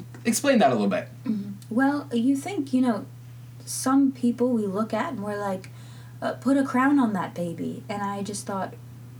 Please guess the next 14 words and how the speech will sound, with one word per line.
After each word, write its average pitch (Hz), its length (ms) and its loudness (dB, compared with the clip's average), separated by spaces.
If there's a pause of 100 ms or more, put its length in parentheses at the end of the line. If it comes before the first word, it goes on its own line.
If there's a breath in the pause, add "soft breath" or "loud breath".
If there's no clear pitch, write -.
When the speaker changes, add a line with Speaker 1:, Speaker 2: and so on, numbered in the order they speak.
(240)
Speaker 2:
"Why 269 280 2
is 247 200 -2
that 254 280 0 (300)
happening?" 170 640 -6 (640 loud breath)
And 233 240 6
then, 254 220 2
but 240 220 2
then 254 140 4
I 247 140 4
also 247 400 2
felt 220 460 -4
this - 480 -4 (680 loud breath)
pull 190 640 2
to, 190 500 -4